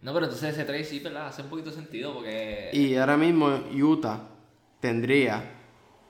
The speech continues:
Speaker 2: un tirador de buenos por ciento como es Mike Conley.
Speaker 1: Buen pasador,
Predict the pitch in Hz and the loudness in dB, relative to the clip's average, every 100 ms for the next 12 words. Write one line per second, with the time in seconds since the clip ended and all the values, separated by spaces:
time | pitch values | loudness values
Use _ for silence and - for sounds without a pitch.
0 | _ - - 117 113 135 139 139 139 139 | _ -14 -6 -4 0 2 6 6 6 4
1 | 123 117 120 135 143 127 107 117 120 113 | 2 2 0 0 2 0 0 -4 -4 -2
2 | 107 107 113 117 123 127 127 110 107 113 | -2 -2 -2 -2 -2 -2 -2 -4 -4 -4
3 | 123 123 123 117 113 | -6 -6 -6 -6 -6